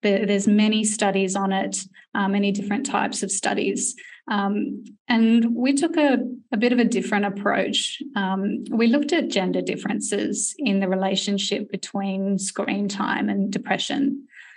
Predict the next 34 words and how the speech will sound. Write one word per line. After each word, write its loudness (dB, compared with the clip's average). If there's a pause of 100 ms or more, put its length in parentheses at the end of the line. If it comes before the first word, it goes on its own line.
(160)
Uh, 2
and 4
as 4
part 2
of 2
this, 4
we 4
drew 0
on 0
data 2
from 0 (320)
the 4
largest 2 (220)
study 0
of -6 (120)
adolescent 2
mental -2
health -2
in 2
Australia 0
called 0
the 0
Future 0
Proofing 0
Study, -2 (220)
which -2
we're 2
running 4
here 8
at 0
Black -2
Dog. -4 (680)
Um, 0
and 8